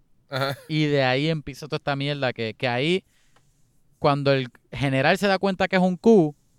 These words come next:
Speaker 2: ahí él manda a matar a todo el mundo. <laughs>
Speaker 1: Ajá.
Speaker 2: En el de eso, que a mí me encantó el personaje de él ahí. Cuando, cuando lo, lo fueron a arrestar a él,
Speaker 1: Ajá.
Speaker 2: y él, "No, dispárenle".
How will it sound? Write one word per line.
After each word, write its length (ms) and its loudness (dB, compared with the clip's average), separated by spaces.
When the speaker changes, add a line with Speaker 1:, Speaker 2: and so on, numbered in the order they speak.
Speaker 2:
ahí 300 2
él 120 4
manda 300 -2
a 40 2
matar 260 0
a 60 0
todo 80 -2
el 100 -4
mundo. 260 -2
<laughs> 1200 0
Speaker 1:
Ajá. 280 -4
Speaker 2:
En 100 -2
el 80 -2
de 80 2
eso, 160 0
que 100 -2
a 40 2
mí 80 0
me 120 -2
encantó 440 -2
el 100 2
personaje 540 0
de 100 2
él 60 0
ahí. 320 -4
Cuando, 460 -8
cuando 340 -4
lo, 140 -10
lo 320 -2
fueron 300 0
a 60 2
arrestar 360 2
a 200 6
él, 340 0
Speaker 1:
Ajá. 260 -6
Speaker 2:
y 120 -2
él, 140 2
"No, 160 2
dispárenle". 640 0